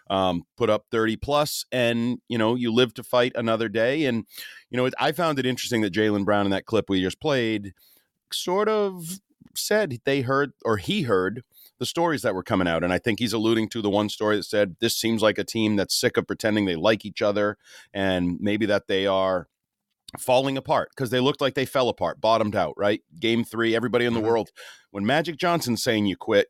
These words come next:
Speaker 1: you, you done quit. <laughs> You got problems going on. Um, now, the, I'm staying optimistic, Fitzy, and I said this. So when we started this series,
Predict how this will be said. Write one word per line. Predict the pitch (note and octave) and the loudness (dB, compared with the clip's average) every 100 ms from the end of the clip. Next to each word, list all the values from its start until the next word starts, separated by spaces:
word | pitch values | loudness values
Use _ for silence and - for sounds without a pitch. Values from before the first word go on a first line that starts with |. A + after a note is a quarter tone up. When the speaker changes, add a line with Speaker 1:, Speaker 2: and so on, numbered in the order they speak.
| - | -2
Speaker 1:
you, | F#2 G#2 | -2 -2
you | F#2+ G2 | -4 -2
done | A2+ G2 F2 | 2 2 0
quit. | A2+ F#2+ - | 0 0 0
<laughs> | - - | -4 -4
You | D3+ | -2
got | C3+ - | 0 -2
problems | C3 A2+ F#2+ F#2+ G2 | 0 0 -2 -4 0
going | A2+ F#2 F#2 | 0 2 2
on. | F#2 F#2 - - - | 0 0 -6 -18 -6
Um, | A#2 A2 G2+ F2+ D#2+ _ _ _ _ | -2 0 0 -2 -8 _ _ _ _
now, | C#3 C3+ B2+ - - | -2 0 -2 -6 0
the, | C3 - - | 0 0 -2
I'm | D#3+ D#4+ | -2 -2
staying | - B3 F3+ | -2 -2 0
optimistic, | C#3+ - G#2 G#2+ - D#2+ | -2 -2 -2 -2 -2 -6
Fitzy, | D#2+ D2 - C#2 - | -6 -4 -6 -4 0
and | F#2+ - | 0 0
I | B2+ F3 D3 G#3+ _ - | 0 0 0 -4 _ -4
said | - C#3 | 0 2
this. | G#2+ - - - - - - | 0 -4 -6 -8 -12 -18 -6
So | E3 C#3+ | -2 2
when | C#3+ | 2
we | G3+ C4 | 0 -2
started | - - B3+ B3+ C3+ | -4 0 2 2 -2
this | G#2 | -4
series, | - G2 C#2 - - | -2 -4 -4 -4 -4